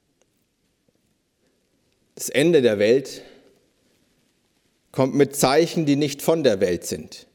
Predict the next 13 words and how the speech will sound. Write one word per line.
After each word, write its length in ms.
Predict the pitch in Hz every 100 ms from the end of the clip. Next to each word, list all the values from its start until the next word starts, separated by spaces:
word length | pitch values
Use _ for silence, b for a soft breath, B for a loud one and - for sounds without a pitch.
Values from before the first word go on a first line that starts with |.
| _ 135
Nicht 160 | 127
mit 160 | 143 113
Krieg, 300 | - 170 175
Seuchen 440 | 160 156 156 160
und 140 | 135 123
Erdbeben, 640 | 123 143 - 165 165 165
sondern 300 | 147 147 143
mit 100 | 139
dem 160 | 139 143
Ende 340 | 139 165 160
der 140 | 139
Physik 480 | 131 131 - 165 -
selbst. 600 | - 135 90 - - -